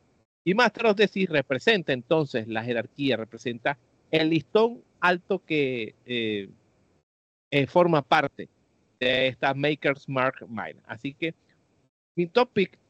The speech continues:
Master of the Seas número cuatro. Esta es una prueba donde yo creo que no se puede inventar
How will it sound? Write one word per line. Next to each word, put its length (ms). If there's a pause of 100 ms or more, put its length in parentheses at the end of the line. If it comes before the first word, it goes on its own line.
(300)
Master 360
of 100
the 80
Seas 300
número 240
cuatro. 440 (240)
Esta 220
es 60
una 120
prueba 260
donde 280 (100)
yo 140
creo 220
que 180
no 460
se 160
puede 380
inventar 600